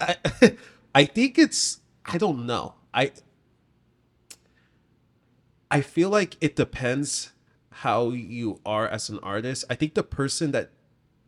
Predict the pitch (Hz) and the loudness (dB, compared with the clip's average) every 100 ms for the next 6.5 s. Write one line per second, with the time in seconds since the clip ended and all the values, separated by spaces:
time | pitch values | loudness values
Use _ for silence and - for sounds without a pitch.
0 | _ _ 139 135 160 143 113 _ - 139 | _ _ 0 2 4 2 0 _ -2 0
1 | 151 185 160 92 _ 85 117 151 - - | 2 0 0 -2 _ -2 -2 -4 -8 -12
2 | - - 123 113 98 82 123 147 151 143 | -18 -4 0 0 -2 -4 0 0 0 -2
3 | 123 117 - 110 - 113 104 - - 104 | -2 -6 -10 -12 -12 -10 -10 -10 -6 -6
4 | - - 101 101 120 107 - 117 135 135 | -6 -8 -6 -6 -8 -8 -8 -6 -6 -4
5 | 135 120 92 82 87 98 110 104 90 92 | -4 -4 -6 -8 -8 -4 -4 -4 -6 -4
6 | 104 127 123 127 - | -4 0 0 0 -6